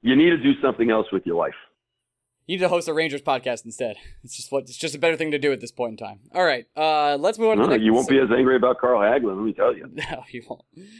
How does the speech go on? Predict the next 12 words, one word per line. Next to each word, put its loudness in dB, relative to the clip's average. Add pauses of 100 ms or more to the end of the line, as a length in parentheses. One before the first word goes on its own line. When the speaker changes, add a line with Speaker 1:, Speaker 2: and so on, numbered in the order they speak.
(280)
Speaker 2:
Uh, 2
next, -4
some -4
off-season -2
news. -12
The -4
Flames -4
and -4
Jets -2
are -4
reportedly, -4 (180)
uh, -8